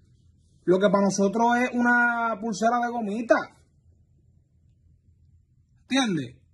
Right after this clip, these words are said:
Se ponen a hablar que si la cara que pongo en la foto.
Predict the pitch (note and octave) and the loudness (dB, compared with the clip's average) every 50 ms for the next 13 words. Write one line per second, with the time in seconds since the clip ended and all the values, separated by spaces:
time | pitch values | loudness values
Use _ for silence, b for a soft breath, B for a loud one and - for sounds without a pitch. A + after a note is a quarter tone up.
0 | _ _ _ _ _ _ _ _ _ _ _ _ _ _ _ _ _ _ _ _ | _ _ _ _ _ _ _ _ _ _ _ _ _ _ _ _ _ _ _ _
1 | _ _ - - D#3+ C#3 E3 F3+ G#3 A3+ A#3 A3+ A3+ A#3 B3 B3+ G#3 A#3 G#3+ F3+ | _ _ -12 -10 -6 -4 -2 0 0 0 0 0 0 0 0 0 -2 -2 0 2
2 | G3+ F#3+ F3+ E3+ E3+ F#3+ G3+ A3+ A3 A3 F#3+ G#3+ G#3+ G#3+ G#3+ G#3+ G3+ F#3+ F3 D3 | 4 4 4 4 2 0 0 0 -2 -2 -2 -2 -2 0 2 2 2 2 0 -2
3 | D#3 D3+ C3+ B2+ B2 B2 A#2 A#2+ - | -4 -6 -8 -8 -10 -12 -14 -16 -18